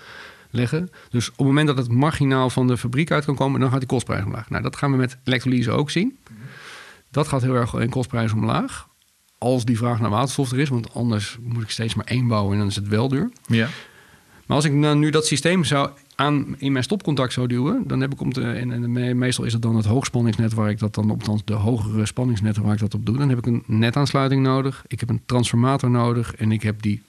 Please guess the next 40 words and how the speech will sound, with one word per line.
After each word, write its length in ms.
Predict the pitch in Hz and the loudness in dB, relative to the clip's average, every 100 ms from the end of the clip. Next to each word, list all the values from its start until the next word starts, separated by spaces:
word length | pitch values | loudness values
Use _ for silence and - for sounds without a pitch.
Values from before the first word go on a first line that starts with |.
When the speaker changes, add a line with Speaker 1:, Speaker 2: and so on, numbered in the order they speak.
| _ | _
Speaker 1:
die 140 | 110 | -2
oplader, 500 | 120 110 98 90 98 101 | 0 0 0 0 0 0
die, 200 | 101 104 | 0 0
die, 300 | 104 113 107 | -2 -2 -2
die, 360 | 104 104 104 104 | -2 0 0 0
eh, 120 | 107 | -2
die, 380 | 110 113 110 110 | -2 -2 0 0
eh, 240 | 107 104 110 | 0 0 0
die, 300 | 107 113 110 | 0 0 0
eh, 60 | 110 | -2
converter, 560 | 110 101 113 - 98 101 | -2 0 0 0 -4 -4
eh, 300 | 104 104 - 113 98 | -4 -4 -6 -6 -4
eh, 40 | |
nodig. 420 | 101 92 87 110 - 104 107 127 - - - - - | -4 -4 -6 -12 -16 -20 -18 -18 -18 -20 -20 -20 -10
Dan 100 | 120 | -2
kom 120 | 139 165 | 0 2
ik 80 | |
erachter 480 | 120 180 - 143 160 | 2 0 0 2 2
dat, 200 | 127 123 127 - | 2 -2 -6 -16
eh, 280 | - 131 123 123 | -8 -2 -2 0
om 100 | 139 | 0
te 60 | 117 | 0
beginnen, 400 | 104 180 151 - | 2 4 2 2
in 140 | 131 | -2
iedere 240 | 170 175 127 | 0 0 0
stap 220 | - 131 | 0 -2
verlies 260 | - 131 113 | 0 0 0
ik 80 | |
energie. 500 | 120 123 117 127 269 - _ _ _ _ _ _ - - - - - | 0 0 0 0 -2 -6 _ _ _ _ _ _ -20 -18 -20 -20 -10
En 120 | 143 | -2
het 100 | 127 | 0
andere 280 | 139 185 127 | 2 2 2
is, 100 | 123 | 2
is 100 | 127 | 0
dat 200 | 131 127 127 | -2 -2 0
de 240 | 131 127 - - | 0 0 -4 -4
kosten 320 | 190 - 127 | -2 0 -2
van 280 | 135 120 120 | 0 0 2
dat 260 | 165 156 | 0 2
deel 340 | 139 151 277 | 2 2 0